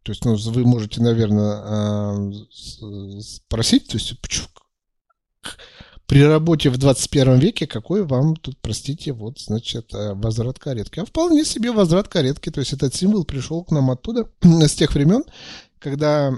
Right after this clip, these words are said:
м, вывод производился на алфавитно-цифровые печатающие устройства. И, э, была вполне конкретная команда для печатающего устройства вернуть каретку в ее исходное положение. Ну, под кареткой подразумевается та головка, которая производила печать символов на бумагу.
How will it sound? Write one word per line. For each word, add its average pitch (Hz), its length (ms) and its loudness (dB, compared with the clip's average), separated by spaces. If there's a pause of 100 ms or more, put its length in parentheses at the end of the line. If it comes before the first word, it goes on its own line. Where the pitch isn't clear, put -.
(100)
м, 123 540 0
вывод 127 340 0
производился 131 640 -6
на 113 240 -2
алфавитно-цифровые 120 880 -10
печатающие - 580 -16
устройства. 220 540 -10 (1800)
И, 254 420 -2
э, 151 280 2
была 180 240 -4
вполне 165 340 -4
конкретная 151 540 -2
команда 190 560 0
для 123 180 -8
печатающего 120 520 -10
устройства 165 420 -8
вернуть 135 360 -2
каретку 123 400 -8
в 107 60 -14
ее 120 180 -10
исходное 123 380 -12
положение. 101 380 -10
Ну, 160 120 -10
под - 140 -6
кареткой 165 380 -6
подразумевается 120 800 -4
та 110 120 -12
головка, 110 400 -12
которая 151 360 -12
производила 107 580 -12
печать 123 340 -14
символов 117 440 -14
на 120 80 -10
бумагу. 120 260 -16